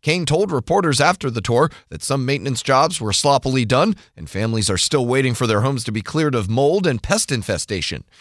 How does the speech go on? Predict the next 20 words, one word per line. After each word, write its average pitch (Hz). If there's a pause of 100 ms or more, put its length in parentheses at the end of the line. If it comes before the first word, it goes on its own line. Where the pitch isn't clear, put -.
(220)
The -
revelations 98
come 107
ten 147
months 143
after 123
Congress 143
first -
took 160
notice 151
of 78
nationwide 160
problems 139
with 80
the -
management 135
of 101
privatized 123
military 92
homes. 73